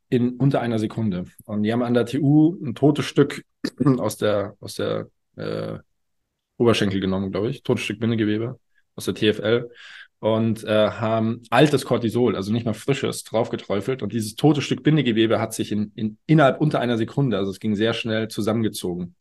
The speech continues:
Und diese, diese Art von Anpassungen, die finden wir jetzt nicht nur bei Bewegung und Emotionen, sondern eben auch bei Nahrung, Umwelteinflüssen, äh, Glaubenssätzen logischerweise, die wiederum Emotionen auslösen.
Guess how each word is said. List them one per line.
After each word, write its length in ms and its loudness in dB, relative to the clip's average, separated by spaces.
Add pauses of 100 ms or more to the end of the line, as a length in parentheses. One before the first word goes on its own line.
(560)
Und 400 -4
diese, 580 2
diese 240 -2
Art 200 4
von 180 -2
Anpassungen, 560 2
die 80 0
finden 260 -2
wir 80 4
jetzt 180 0
nicht 200 -2
nur 260 0
bei 180 0
Bewegung 540 0
und 180 -4
Emotionen, 600 0
sondern 260 0
eben 180 -2
auch 140 -10
bei 140 -2
Nahrung, 480 0
Umwelteinflüssen, 1200 -2 (380)
äh, 280 -4
Glaubenssätzen 540 2
logischerweise, 560 0
die 100 -4
wiederum 300 -2
Emotionen 540 -4
auslösen. 680 0